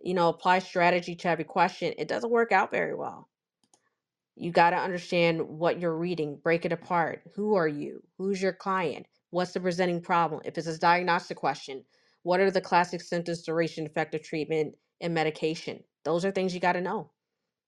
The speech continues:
And if you don't have the right guide, the right content, the right breakdown, the right structure to navigate your study material, the right practice tests to make sure you can gauge what your weak and strong areas are, you're in trouble.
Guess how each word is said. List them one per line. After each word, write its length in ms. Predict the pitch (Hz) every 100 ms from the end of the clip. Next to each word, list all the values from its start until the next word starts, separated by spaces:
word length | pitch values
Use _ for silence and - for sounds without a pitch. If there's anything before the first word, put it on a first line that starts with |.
| _ _ _ _ _ _ _ -
And 100 | 160
if 100 | 170
you 80 | 185
don't 220 | 180 175
have 180 | 180 180
the 80 |
right 260 | 175 175 165
guide, 500 | 170 170 208 226 226 - -
the 60 | 160
right 240 | 170 151
content, 640 | - 180 190 196 202 220
the 100 | 185
right 240 | 160 160 156
breakdown, 560 | 170 170 190 185 190
the 80 | 185
right 160 | 165 156
structure 480 | - 160 160 180 165
to 120 | 165
navigate 440 | 160 160 175 170
your 80 | 160
study 260 | - 170 175
material, 540 | 170 190 185 185 190 _ _ -
the 80 | 185
right 220 | 180 156
practice 520 | - 160 165 180 -
tests 440 | - 185 190 - - _ _ -
to 80 |
make 160 | 185 170
sure 360 | - 185 190 196
you 180 | 180
can 200 | 175 170
gauge 420 | 156 175 180 185 -
what 120 | 170
your 120 | 170
weak 200 | 175 175
and 80 | 170
strong 300 | - 170 170
areas 300 | 165 180 185
are, 120 | 196
you're 160 | 226 220
in 60 | 226
trouble. 360 | 254 247 151